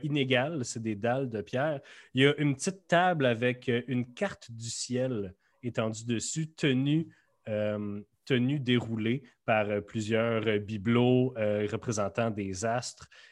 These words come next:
Et en plein milieu de la pièce se trouve un astrolabe, qui est une espèce de mini, euh, représentation, euh, pour nous d'un système solaire ou tout. Mais en fait, toi, ce que tu vois, c'est comme une sphère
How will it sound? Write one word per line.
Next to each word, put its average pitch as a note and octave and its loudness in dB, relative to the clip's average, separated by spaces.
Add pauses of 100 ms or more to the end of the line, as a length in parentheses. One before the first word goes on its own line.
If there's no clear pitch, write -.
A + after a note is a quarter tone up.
Et C#3+ -2
en B2+ 4
plein D#3+ 0
milieu D3+ 4
de C#3+ -4
la A2 4
pièce - -4 (240)
se - -6
trouve C3+ -2 (120)
un C3 4 (220)
astrolabe, A2 -4 (340)
qui - -4
est A#2+ -4
une A#2 0
espèce C3+ -2
de A2 0
mini, C3 2 (360)
euh, G2+ -4 (760)
représentation, C3+ 2
euh, A#2 2 (360)
pour A#2+ 2
nous D3+ 6
d'un A#2+ 2
système B2+ -2
solaire B2 -2
ou G#2+ -4
tout. G#3+ -4 (400)
Mais A#2+ 4
en A#2+ 4
fait, F3+ -2
toi, D#3+ 2
ce - -8
que C#3+ -4
tu - -12
vois, D3+ 0
c'est C3+ -4
comme A2+ 0
une G#2+ -2
sphère C#3 0